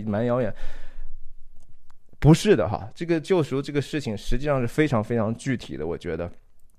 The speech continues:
我觉得在电影里头，这个真的，小林通过自己的努力让母亲看到，就说即使今后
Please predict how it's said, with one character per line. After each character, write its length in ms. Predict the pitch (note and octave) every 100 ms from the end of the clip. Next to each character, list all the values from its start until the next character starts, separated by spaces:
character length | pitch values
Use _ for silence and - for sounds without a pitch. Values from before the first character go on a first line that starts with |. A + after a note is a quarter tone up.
| - - -
我 80 | -
觉 60 | C3+
得 80 | E3
在 160 | F#3
电 260 | F3+ G3 C#3+
影 80 | D3
里 80 |
头， 140 | A#2 A2+
这 100 | C3+
个 100 | B2
真 200 | G#2+ D3
的， 60 |
小 200 | B2+ B2
林 100 | A#2
通 140 | D3+ F#3
过 100 | F#3+
自 140 | F#3
己 60 | D3
的 100 | C3+
努 140 | G2+
力 80 | A#2
让 200 | A#2 C#3+
母 200 | C3 G#2
亲 180 | F#2 A#2+
看 200 | - B2+
到， 140 | A#2+
就 100 | A#2
说 140 | A#2 B2
即 220 | - F3
使 140 | F3
今 200 | A#2 D3+
后 220 | D#3 D3